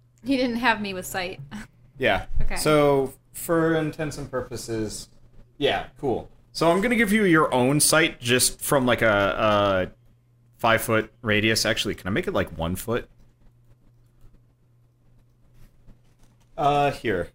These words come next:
Speaker 2: I'm gonna drag you over here for a second. No, stop.
Speaker 1: Ah.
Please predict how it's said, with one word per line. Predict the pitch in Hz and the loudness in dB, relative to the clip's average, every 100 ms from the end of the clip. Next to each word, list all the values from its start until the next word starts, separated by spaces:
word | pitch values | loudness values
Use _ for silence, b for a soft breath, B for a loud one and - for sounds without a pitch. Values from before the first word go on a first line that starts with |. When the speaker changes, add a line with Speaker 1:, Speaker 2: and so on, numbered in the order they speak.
| _ | _
Speaker 2:
I'm | 127 | -6
gonna | 143 156 | -2 0
drag | 120 120 120 107 | -2 0 0 2
you | 113 | 0
over | 107 104 95 | 0 -2 -6
here | - 107 92 | -6 -6 -6
for | 101 | -4
a | 98 | -4
second. | - 92 98 - | -4 -6 -8 -8
No, | 139 143 | -6 -6
stop. | - - 123 - _ _ 381 | -4 -2 -2 -6 _ _ -8
Speaker 1:
Ah. | 415 330 | -6 -6